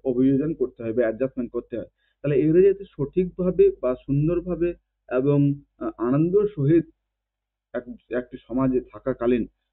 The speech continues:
যে অ্যাডজাস্টমেন্ট করতে পারে, সেই মানসিকতা কিন্তু তাদের মধ্যে গড়ে তুলতে হবে। তারপরে বলছে যে প্রাথমিক শিক্ষা,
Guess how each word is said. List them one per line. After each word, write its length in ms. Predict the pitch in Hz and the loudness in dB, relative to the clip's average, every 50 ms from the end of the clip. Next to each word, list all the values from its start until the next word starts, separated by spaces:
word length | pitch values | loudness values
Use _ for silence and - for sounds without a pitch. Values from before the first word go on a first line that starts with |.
| _ _ | _ _
যে 80 | - 123 | -8 -6
অ্যাডজাস্টমেন্ট 520 | 120 113 113 117 175 175 - 185 175 165 | -6 -6 -4 -2 -4 -2 -2 -2 -2 -2
করতে 240 | - 139 - - 143 | -2 -2 -2 -2 -2
পারে, 260 | 135 135 135 160 170 | -2 -2 -2 -2 -4
সেই 400 | 180 _ _ _ _ _ - 156 | -8 _ _ _ _ _ -4 -2
মানসিকতা 500 | 139 135 117 117 - - 117 127 120 127 | -2 -2 -2 -4 -6 -6 -6 -4 -4 -4
কিন্তু 200 | 123 135 139 139 | -4 -4 -6 -6
তাদের 120 | 113 113 113 | -6 -6 -6
মধ্যে 200 | 110 104 123 143 | -8 -6 -6 -4
গড়ে 220 | 127 123 110 - | -4 -4 -6 -6
তুলতে 220 | - 110 101 - 107 | -10 -18 -18 -16 -14
হবে। 160 | 113 110 - _ _ _ _ _ _ _ _ - | -14 -14 -14 _ _ _ _ _ _ _ _ -8
তারপরে 200 | 139 131 160 175 | -6 -2 0 0
বলছে 200 | 185 190 185 185 | 0 0 -2 -4
যে 80 | 196 | -6
প্রাথমিক 500 | 190 190 - 120 98 - - 151 151 143 147 | -4 -4 -4 -8 -8 -6 -4 -4 -4 -4 -4
শিক্ষা, 340 | 156 143 - - 170 170 | -8 -12 -10 -10 -12 -12